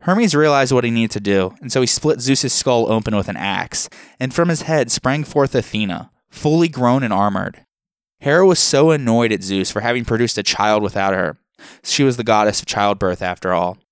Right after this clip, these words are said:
that she conceived and bore Hephaestus by herself, possibly because of the manner of her birth, from a man's head and not a female's womb.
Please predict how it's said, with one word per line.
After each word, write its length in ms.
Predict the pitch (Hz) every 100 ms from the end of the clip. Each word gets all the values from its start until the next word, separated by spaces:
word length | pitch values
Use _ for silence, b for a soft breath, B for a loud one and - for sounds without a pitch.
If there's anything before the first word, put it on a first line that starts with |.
| _ -
that 140 | 131
she 160 | - 165
conceived 500 | 185 - 165 156 143
and 160 | 127
bore 220 | 120 123
Hephaestus 640 | 123 - 113 117 - 101 -
by 140 | 95
herself, 640 | 92 - 98 90 87 - - _ _ _ _ _ -
possibly 480 | 131 143 175 175
because 300 | 160 147 147
of 80 | 135
the 80 | 117
manner 420 | 110 110 113 113
of 80 | 101
her 100 | 104
birth, 540 | 95 98 92 - - _ b b -
from 160 | 131
a 80 | 110
man's 440 | 107 113 107 98
head 420 | - 104 95 85 85
and 140 | 107
not 160 | 117 107
a 40 |
female's 440 | - 113 104 92 95
womb. 420 | 95 95 85